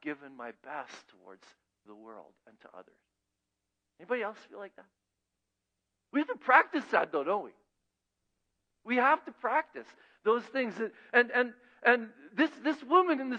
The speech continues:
story, right, she doesn't know the future. She doesn't understand what is taking place, but yet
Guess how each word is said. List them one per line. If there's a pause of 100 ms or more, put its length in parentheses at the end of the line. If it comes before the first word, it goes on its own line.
(100)
story,
right,
she
doesn't
know (800)
the
future. (680)
She
doesn't
understand (280)
what
is (140)
taking
place, (140)
but
yet